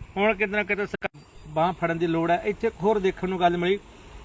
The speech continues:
ਕਿ ਜਿੱਥੇ ਦਰਿਆ ਸਤਲੁਜ ਨੇ ਖੋਰੇ ਲਾਏ ਆ, ਢਾਵਾਂ ਲਾਈਆਂ, ਦਰਿਆ ਦੇ ਅੰਦਰ ਜ਼ਮੀਨਾਂ ਡਿੱਗੀਆਂ, ਝੋਨੇ ਡਿੱਗੇ ਆ, ਪਰ ਜੋ ਦਰਿਆ,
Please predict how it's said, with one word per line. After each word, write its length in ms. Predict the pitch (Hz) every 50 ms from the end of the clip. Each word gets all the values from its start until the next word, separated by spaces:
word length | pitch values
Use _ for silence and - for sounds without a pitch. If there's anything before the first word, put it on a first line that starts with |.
| - - - -
ਕਿ 80 | - 226
ਜਿੱਥੇ 340 | 190 196 220 - - 254 262
ਦਰਿਆ 400 | 214 220 208 196 190 190 196 202
ਸਤਲੁਜ 400 | - 196 190 - - 214 214 202
ਨੇ 180 | 196 202 208 196 -
ਖੋਰੇ 300 | - 190 185 185 196 190
ਲਾਏ 300 | 180 175 170 175 180 180
ਆ, 60 | 180
ਢਾਵਾਂ 380 | 175 - 190 170 165 160 175
ਲਾਈਆਂ, 280 | 175 170 170 175 180 170
ਦਰਿਆ 320 | 156 165 170 170 170 170
ਦੇ 100 | 165 170
ਅੰਦਰ 200 | 170 160 165 165
ਜ਼ਮੀਨਾਂ 440 | 156 160 165 170 175 185 190 190 185
ਡਿੱਗੀਆਂ, 420 | 160 170 151 165 170 175 170 170 165 - - - - - - -
ਝੋਨੇ 260 | 220 190 165 165 190
ਡਿੱਗੇ 300 | 185 180 165 143 160 170
ਆ, 120 | 175 180 175 - - - - - - -
ਪਰ 120 | 262 254
ਜੋ 160 | 220 220 254 240
ਦਰਿਆ, 560 | 190 202 202 202 196 196 208 214 220 226